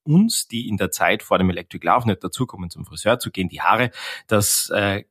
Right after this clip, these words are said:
fesch und kampelt sind, wenn's dann losgeht mit dem Festival.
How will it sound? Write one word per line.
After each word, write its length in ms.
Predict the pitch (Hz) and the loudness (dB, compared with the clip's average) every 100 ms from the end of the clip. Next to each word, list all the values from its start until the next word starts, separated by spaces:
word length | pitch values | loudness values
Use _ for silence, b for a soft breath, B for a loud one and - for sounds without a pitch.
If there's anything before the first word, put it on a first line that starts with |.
| _ | _
fesch 320 | - 107 104 104 | -4 -2 0 0
und 140 | 95 | 0
kampelt 400 | 92 92 117 98 | 0 2 2 2
sind, 340 | 104 95 95 | 2 2 2
wenn's 300 | 90 95 - | 0 -2 -4
dann 240 | - 95 92 | -2 0 0
losgeht 680 | 95 117 - - 95 - - | 2 2 2 -2 -4 -4 -6
mit 260 | 101 - | -6 -2
dem 120 | 120 123 | 0 2
Festival. 480 | 98 - - 76 | 2 0 -8 -12